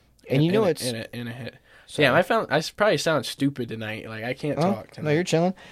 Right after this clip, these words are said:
Speaker 1: Look, but here's the thing. What I think's crazy.
Speaker 2: <sighs>
Speaker 1: Like, check this out. Before,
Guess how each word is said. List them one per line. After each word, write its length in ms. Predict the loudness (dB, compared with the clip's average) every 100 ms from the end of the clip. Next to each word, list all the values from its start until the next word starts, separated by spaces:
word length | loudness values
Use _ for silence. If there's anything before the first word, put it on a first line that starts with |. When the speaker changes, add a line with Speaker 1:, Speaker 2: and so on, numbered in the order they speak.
| -2
Speaker 1:
Look, 180 | 2 4
but 160 | 8 8
here's 140 | 8
the 80 | 6
thing. 300 | 6 4 4 0
What 160 | 4 6
I 120 | 4
think's 240 | 2 -2
crazy. 380 | -2 -2 -4 -8
Speaker 2:
<sighs> 60 | -10 -10 -14 -18 -20 -18 -10 -4
Speaker 1:
Like, 140 | 0
check 160 | 0 0
this 160 | 2
out. 200 | 4 2 -2 _ _ _ -2
Before, 580 | -2 0 4 6 4